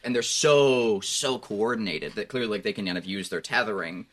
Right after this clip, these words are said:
with each other, I think. Or not clearly, but I think that that's, that's a cool implication.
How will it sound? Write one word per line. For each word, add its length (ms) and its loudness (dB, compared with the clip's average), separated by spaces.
with 160 -2
each 220 -4
other, 300 0
I 100 0
think. 320 -8
Or 120 4
not 200 0
clearly, 360 -2
but 160 -4
I 60 0
think 160 -6
that 80 -6
that's, 260 -4
that's 220 -6
a 60 -10
cool 240 -6
implication. 800 -6